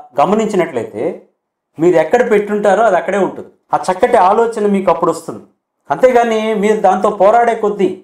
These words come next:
అది ఎక్కడుందో తెలియాలి, ఎట్లా కష్టం బాధ అనేసి మనం పోరాడుతుంటే అది అక్కడే ఉంటుంది, కానీ మీకు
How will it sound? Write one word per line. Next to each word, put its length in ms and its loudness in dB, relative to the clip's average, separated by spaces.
అది 140 2
ఎక్కడుందో 420 0
తెలియాలి, 520 0
ఎట్లా 360 0
కష్టం 380 -2
బాధ 340 2
అనేసి 380 0
మనం 200 0
పోరాడుతుంటే 680 0
అది 140 2
అక్కడే 300 0
ఉంటుంది, 360 -2
కానీ 320 2
మీకు 360 -6